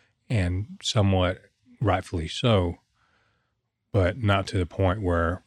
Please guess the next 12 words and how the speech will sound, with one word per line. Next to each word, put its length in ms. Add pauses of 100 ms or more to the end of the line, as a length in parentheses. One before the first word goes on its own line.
prayer 580 (220)
is 280
an 100
afterthought 640
or 140
not 240
at 80
all, 360
or 140
it's 160
rushed. 520 (260)
Um, 400